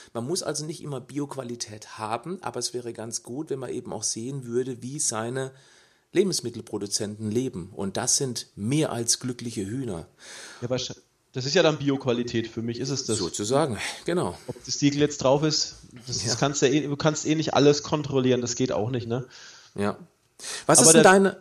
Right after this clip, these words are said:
Speaker 1: ja, bitte, darfst gerne nochmal?
Speaker 2: der, der Veganismus, weil, weil du ges-, gesagt hast, also ich denke, die, die Welle wird noch ein bisschen andauern. Ich nutze den Begriff, muss ich auch sagen, weil er einfach, ja,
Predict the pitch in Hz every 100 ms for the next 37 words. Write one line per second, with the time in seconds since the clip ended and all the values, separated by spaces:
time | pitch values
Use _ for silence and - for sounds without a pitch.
0 | _ - - - - 170 - 160 208 214
1 | 151 151 160 165 180 156 151 - 151 156
2 | 156 147 165 214 202 165 156 147 127 143
3 | 143 143 - - 143 135 143 135 135 120
4 | - 135 135 - 147 165 175 175 175 -
5 | - 151 143 139 135 139 135 180 160 160
6 | 160 160 151 147 - 175 175 180 196 190
7 | - - - _ 143 151 151 - 156 180
8 | - 160 151 135 160 185 185 165 - 147
9 | 151 156 147 151 139 120 131 147 135 135
10 | 143 - - _ _ _ _ 127 113